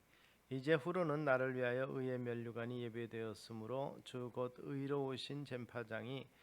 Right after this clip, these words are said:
그날에 내게 주실 것이며 내게만이 아니라 주의 나타나심을 사모하는 모든 자에게 도니라." 이렇게 디모데에게, 어, 마지막 권면을 하면서, 어, 이렇게 이야기합니다.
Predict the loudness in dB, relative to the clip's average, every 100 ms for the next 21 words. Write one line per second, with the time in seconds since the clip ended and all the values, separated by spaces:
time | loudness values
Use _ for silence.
0 | -20 -20 _ -6 0 2 2 2 0 0
1 | 0 -2 -4 -6 -6 -6 -6 -4 -4 -4
2 | -6 -4 -2 -4 -2 -2 0 0 2 2
3 | 0 0 -2 -2 0 -2 -6 -20 -20 -18
4 | -10 0 2 2 2 -2 -2 -2 0 -2
5 | -4 -4 -6 -6 -4 -2 -2 -2 -4 -4
6 | -2 -2 -4 -4 -4 -4 -4 -6 -8 -8
7 | -8 -8 -8 -8 -8 -10 -12 -6 -6 -6
8 | -10 -12 -8 -8 -8 -10 -8 -10 -10 -12
9 | -16 -12 -12 -12 -8 -6 -6 -6 -6 -6
10 | -4 -6 -6 -8 -8 -8 -8 -8 -8 -8
11 | -10 -10 -8 -8 -10 -20 -20 -16 -10 -8
12 | -6 -8 -10 -10 -10 -8 -8 -8 -10 -10
13 | -10 -10 -12 -12